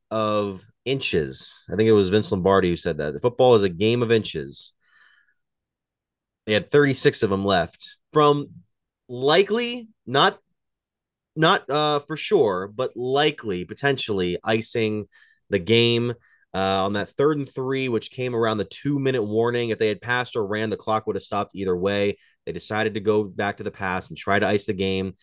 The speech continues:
Walker tried to go back to his top receiver and then it bounced off a helmet, went into a guy's hands.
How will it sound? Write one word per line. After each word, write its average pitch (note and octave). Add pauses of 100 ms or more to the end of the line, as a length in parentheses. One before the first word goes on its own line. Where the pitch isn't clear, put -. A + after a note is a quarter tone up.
(240)
Walker G2+
tried G2+
to G2
go G2
back F#2+
to F#2
his D#2+
top -
receiver B2+ (840)
and A2+
then A#2+ (380)
it G#2+
bounced B2+
off C#3+
a C3
helmet, A#2+ (300)
went A#2+
into B2+
a B2
guy's A#2
hands. F#2+